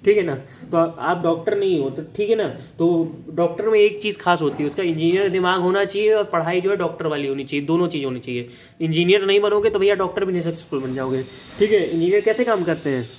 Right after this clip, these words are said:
हरी में, always, they are always in hurry, ठीक है ना। उन, उनने दिमाग लगाना है फट से। तो डॉक्टरी में ऐसा नहीं है कि दिमाग नहीं लगाना है, कि मैथ, math नहीं आती तो दिमाग नहीं है, मतलब दिमाग आपके पास ज़्यादा है, ठीक है ना। दिमाग का यूज़ करो, ठीक है ना।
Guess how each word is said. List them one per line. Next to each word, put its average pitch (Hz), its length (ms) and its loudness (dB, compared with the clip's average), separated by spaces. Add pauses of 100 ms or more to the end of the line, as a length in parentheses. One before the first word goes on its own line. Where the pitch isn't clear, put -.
(580)
हरी 208 180 4
में, 175 120 2
always, 180 300 6
they 185 160 4
are 202 120 6
always 208 360 4
in 214 140 2
hurry, 180 360 0
ठीक 185 120 2
है 190 60 0
ना। 190 140 -4
उन, 165 340 -4
उनने 202 500 2
दिमाग 196 360 2
लगाना 156 300 0
है 135 60 -4
फट 139 140 -2
से। 127 220 -4 (300)
तो 160 260 -2
डॉक्टरी 170 400 0
में 214 100 4
ऐसा 208 120 0
नहीं 214 100 2
है 233 60 2
कि 214 80 0
दिमाग 208 260 2
नहीं 202 100 4
लगाना 196 240 0
है, 190 60 -2
कि 190 80 -4
मैथ, 185 280 -4
math 185 300 -2
नहीं 190 120 2
आती 190 160 2
तो 185 80 -4
दिमाग 180 340 2
नहीं 160 140 2
है, 156 60 0
मतलब 135 320 -4
दिमाग 165 280 2
आपके 180 200 0
पास 202 160 0
ज़्यादा 170 240 2
है, 131 200 -2
ठीक 190 200 0
है 214 60 2
ना। 147 120 -2 (360)
दिमाग 165 460 2
का 220 60 4
यूज़ 220 360 2
करो, 123 320 -4
ठीक 208 100 0
है 208 60 0
ना। 135 140 -4